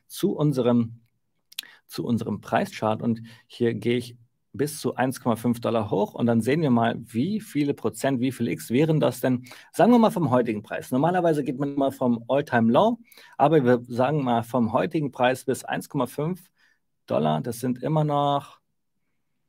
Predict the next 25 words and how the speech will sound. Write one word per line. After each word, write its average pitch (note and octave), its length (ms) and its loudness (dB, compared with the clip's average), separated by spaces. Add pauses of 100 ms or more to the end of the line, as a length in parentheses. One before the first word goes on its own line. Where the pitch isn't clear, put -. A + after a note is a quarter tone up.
(680)
dreitausendzweihundert B2+ 1400 2
Prozent. A2 480 -2 (1080)
Extrem A2 420 0
gut. F3+ 240 -4 (800)
Würde C3 220 2
ich D#3 160 -2
auch F#3+ 220 2
mit G3+ 160 0
zufrieden E3 340 0
sein, C3+ 160 2
aber C#3+ 220 4
ich B2+ 100 -2
glaube B2 300 2
eben, A#2 180 2
wie A2 80 -2
gesagt, A2+ 340 -2
dass A2+ 160 -4
wir G#2+ 220 -6
zu - 140 -12
den A#2+ 160 -2
sieben A2 560 -2
Dollar G2+ 280 0
Hex G#2 300 -8
gehen G#2 180 -6
können. - 260 -12